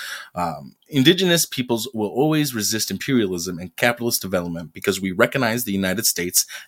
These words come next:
as an invader. Uh, that means we'll always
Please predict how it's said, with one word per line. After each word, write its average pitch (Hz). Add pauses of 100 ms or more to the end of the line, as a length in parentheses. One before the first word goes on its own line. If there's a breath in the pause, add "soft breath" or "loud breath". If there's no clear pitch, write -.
(140)
as 113
an 107
invader. 101 (1040 soft breath)
Uh, 76 (160)
that 95
means 90 (1000)
we'll 95
always 95